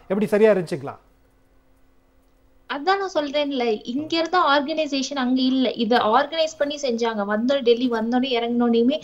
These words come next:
Speaker 2: அங்க இருக்கிற representative இருந்தாங்க, boat பிடிக்கிறதுக்கு ஒரு ஆள் இருந்தாங்க, எங்களை கூட்டு போய் வெளியே விடுறதுக்கு ஒரு ஆள் இருந்தாங்க,
Speaker 1: ம்.
Speaker 2: அங்க இருந்து flight book பண்றதுக்கு எட்டரை மணிக்கு வந்தவங்க, பதினோரு மணி வந்தவங்க, ரெண்டரை மணிக்கு வந்தவங்க, மூன்றரை மணிக்கு வந்தவங்க, எல்லாத்துக்குமே நைட்டோட நைட்டா flight book பண்ணிட்டாங்க.
Speaker 1: ஓகே.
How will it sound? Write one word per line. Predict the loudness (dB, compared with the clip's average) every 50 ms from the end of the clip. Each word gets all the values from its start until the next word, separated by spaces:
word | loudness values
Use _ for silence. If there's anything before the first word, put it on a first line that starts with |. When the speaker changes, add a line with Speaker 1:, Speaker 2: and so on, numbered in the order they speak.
| -8 -12 -12 -12 -10 -2
Speaker 2:
அங்க | 2 4 6 6 6
இருக்கிற | 8 6 4 4
representative | 2 2 2 0 2 4 4 6 6 6 6 6
இருந்தாங்க, | 4 4 4 2 2 4 4 4 4 4 2
boat | 4 4 4 4 2
பிடிக்கிறதுக்கு | -2 -2 2 4 4 2 2 0 0
ஒரு | 0 2 4
ஆள் | 4 4
இருந்தாங்க, | 4 4 2 2 2 2 2 -2
எங்களை | -4 -2 -4 -4
கூட்டு | -4 -4 -6 -6 -2
போய் | 0 2 2
வெளியே | 2 2 0 0
விடுறதுக்கு | -2 -2 -4 -6 -6 -4 -4 -2
ஒரு | 0 4
ஆள் | 4 6 6 4
இருந்தாங்க, | 4 2 0 0 -2 -2 -2 -2
Speaker 1:
ம். | -4 -4 -4 -4 -6 -10 -4 0
Speaker 2:
அங்க | 6 8 10 10 10
இருந்து | 10 8 6 6 6
flight | 6 4 6 4 2
book | 0 0 2 4 4
பண்றதுக்கு | 6 6 6 4 4 4
எட்டரை | 4 4 4 4 2 2 4
மணிக்கு | 4 4 4 4 4
வந்தவங்க, | 4 4 4 2 2 2
பதினோரு | 2 4 4 6 6 6 6 4
மணி | 4 4 4 4
வந்தவங்க, | 4 2 0 0 0 0 2 2
ரெண்டரை | 4 4 4 4 4 2 0
மணிக்கு | -2 -4 -6 -8 -8 -8
வந்தவங்க, | -8 -8 -8 -6
மூன்றரை | -6 -4 -4 -4 -4
மணிக்கு | -4 -4 -4 -4 -4 -4
வந்தவங்க, | -4 -4 0 2 4 4
எல்லாத்துக்குமே | 6 6 6 6 6 4 0 0 2 2 0 0 -4 -12 -12 -2 2
நைட்டோட | 4 6 6 6 6 4 4
நைட்டா | 2 2 2 2 2 2 2
flight | 2 2 2 0
book | -2 -6 -4 -2
பண்ணிட்டாங்க. | 0 0 0 0 0 -2 -2 -4 -6 -8 -8 -12 _ -20 -20
Speaker 1:
ஓகே. | -20